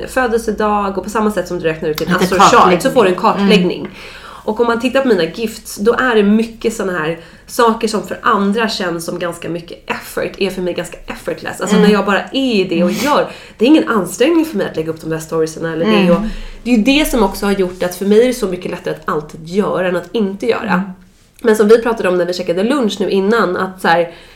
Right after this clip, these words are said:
Speaker 1: ja, men du sa någonting att det känns som att jag har en bättre work-life balance
Speaker 2: Mm.
Speaker 1: nu. Och jag känner verkligen det
Speaker 2: Mm.
Speaker 1: och är så här stolt över mig själv för det. För det är någonting som jag har
Speaker 2: Mm.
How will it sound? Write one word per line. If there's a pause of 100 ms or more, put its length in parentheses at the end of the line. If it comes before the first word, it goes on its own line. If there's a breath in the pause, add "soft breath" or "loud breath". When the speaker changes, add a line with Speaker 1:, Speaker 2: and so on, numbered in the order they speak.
(500 loud breath)
Speaker 1:
ja,
men
du
sa
någonting
att
det
känns
som
att
jag
har
en
bättre (180)
work-life
balance
Speaker 2:
Mm.
Speaker 1:
nu.
Och
jag
känner
verkligen
det
Speaker 2:
Mm.
Speaker 1:
och
är
så
här
stolt
över
mig
själv
för
det.
För
det
är
någonting
som
jag
har
Speaker 2:
Mm.